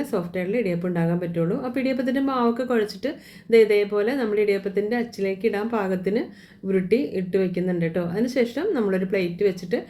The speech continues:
അടച്ചു കൊടുക്കണം, അതല്ലെങ്കിൽ പു-, മാവ് ഇരുന്നിട്ട് ഡ്രൈ ആയി പോവും. ഇത് നമ്മൾ തട്ടിലൊക്കെ കുറച്ച് വെളിച്ചെണ്ണ ഒന്ന് സ്പ്രെഡ് ചെയ്ത് കൊടുക്കുന്നുണ്ട്, ഒട്ടിപ്പിടിക്കാതിരിക്കാനാണ് കേട്ടോ. അപ്പോഴത്തേക്ക് ഞാൻ, നമ്മളിവിടെ ഇടിയപ്പത്തിൻ്റെ അച്ചിലേക്ക് മാവിട്ട് കൊടുത്തിട്ട് ഇടിയപ്പം ഉണ്ടാക്കാൻ തുടങ്ങുകയാണ്.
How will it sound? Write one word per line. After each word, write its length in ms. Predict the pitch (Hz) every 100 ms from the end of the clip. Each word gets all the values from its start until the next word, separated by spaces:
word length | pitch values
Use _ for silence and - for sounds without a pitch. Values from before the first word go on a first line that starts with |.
| - - -
അടച്ചു 300 | 190 185 214
കൊടുക്കണം, 420 | 196 170 175 247 214
അതല്ലെങ്കിൽ 420 | 196 180 175 185
പു-, 200 | 233 226 196
മാവ് 280 | 190 185 202
ഇരുന്നിട്ട് 360 | 190 180 214
ഡ്രൈ 240 | 311 262 180
ആയി 220 | 170 170
പോവും. 240 | 170 160 - - - _ _ _ - - _
ഇത് 180 | 247 262
നമ്മൾ 240 | 254 247
തട്ടിലൊക്കെ 480 | 262 254 240 240 233
കുറച്ച് 360 | 233 233 233 311
വെളിച്ചെണ്ണ 440 | 330 220 214 208 208
ഒന്ന് 180 | 208 208
സ്പ്രെഡ് 320 | - 208 185
ചെയ്ത് 200 | 185 190
കൊടുക്കുന്നുണ്ട്, 600 | 196 185 185 190 175 185 285 - - - 208
ഒട്ടിപ്പിടിക്കാതിരിക്കാനാണ് 1040 | 202 208 208 196 185 185 175 170 170 165
കേട്ടോ. 160 | 170 175
അപ്പോഴത്തേക്ക് 460 | 170 170 185 185
ഞാൻ, 160 | 202 202
നമ്മളിവിടെ 460 | 190 196 196 190 220 - - - 214
ഇടിയപ്പത്തിൻ്റെ 520 | 202 202 202 202 208
അച്ചിലേക്ക് 460 | 202 190 190 190
മാവിട്ട് 400 | 233 220 190 196
കൊടുത്തിട്ട് 420 | 196 180 175 175 302
ഇടിയപ്പം 380 | 254 208 208
ഉണ്ടാക്കാൻ 380 | 196 180 175 180 196
തുടങ്ങുകയാണ്. 540 | 196 180 170 175 170